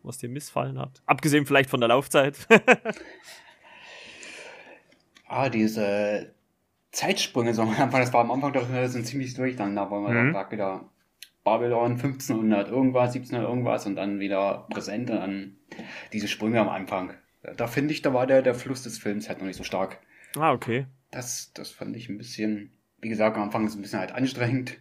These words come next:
Speaker 1: Nee, ist
Speaker 2: Auch,
Speaker 1: auch
Speaker 2: dass die
Speaker 1: okay.
Speaker 2: Figuren so einzeln ein bisschen beleuchtet wird. Wie gesagt, wir haben mal zehn an der Zahl gehabt. Und ja, auch von den Effekten her war das eigentlich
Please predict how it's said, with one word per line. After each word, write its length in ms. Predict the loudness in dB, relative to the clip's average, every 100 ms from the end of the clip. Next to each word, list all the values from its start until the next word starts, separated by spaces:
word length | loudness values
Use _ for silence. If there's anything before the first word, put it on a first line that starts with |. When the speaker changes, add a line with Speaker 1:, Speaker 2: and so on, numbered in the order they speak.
| _ 0
Speaker 1:
Nee, 480 | 4 4 4 0
ist 160 | -2 -2
Speaker 2:
Auch, 80 | 0
Speaker 1:
auch 40 |
Speaker 2:
dass 120 | 0
die 120 | 0 2
Speaker 1:
okay. 80 |
Speaker 2:
Figuren 200 | 4 4
so 80 | 2
einzeln 360 | -2 -4 2 2
ein 60 |
bisschen 240 | 2 0 2
beleuchtet 320 | 2 0 -2
wird. 220 | -4 -4
Wie 60 | -4
gesagt, 220 | 2 2
wir 60 | 2
haben 80 | 0
mal 160 | -2
zehn 260 | 0 0 2
an 200 | 2 2
der 120 | 2
Zahl 320 | 2 0 2
gehabt. 460 | 0 0 -4 -8 -20 _ _ -20 _ _ _ _ _ _ _ -20 _
Und 800 | -10 -8 -8 -8 -10 -10 -12 -10
ja, 220 | -10 -10
auch 140 | -12 -14
von 160 | -14
den 240 | -14 -16 -20
Effekten 1040 | -20 -20 -20 -20 -20 -16 -8 -8 -8 -4 -2
her 260 | 0 0
war 80 | 2
das 180 | -2 -4
eigentlich 340 | -12 -12 -14